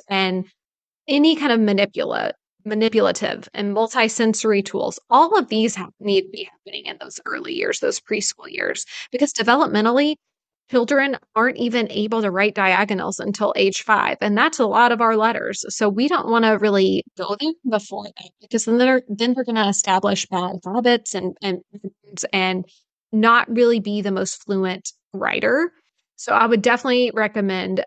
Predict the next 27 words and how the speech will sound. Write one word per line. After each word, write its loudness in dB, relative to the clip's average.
that -2
as -2
well, 2
building 0
up -2
those -4
foundational 0
skills, -2
um, 0
developmentally. 0
And 4
then 2
also 4
just -2
letter 2
play. 2
I -2
love -4
letter 0
play, 0
you -2
know, 0
in 2
those 0
preschool -2
years 0
too, 2